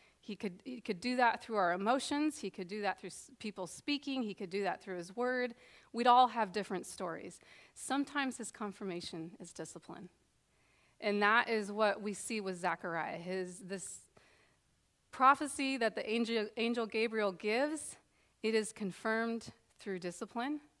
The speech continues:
but it's also confirmed through a pregnancy. Elizabeth,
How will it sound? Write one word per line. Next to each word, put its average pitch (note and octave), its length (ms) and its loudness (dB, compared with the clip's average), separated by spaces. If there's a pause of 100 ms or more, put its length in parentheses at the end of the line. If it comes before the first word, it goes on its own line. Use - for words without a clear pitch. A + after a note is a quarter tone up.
(800)
but G#3 100 -2
it's G#3+ 140 -4
also G#3+ 320 -2
confirmed F3 640 -8
through F#3 160 -6
a E3+ 40 -8
pregnancy. E3+ 720 -12 (920)
Elizabeth, F#3+ 580 0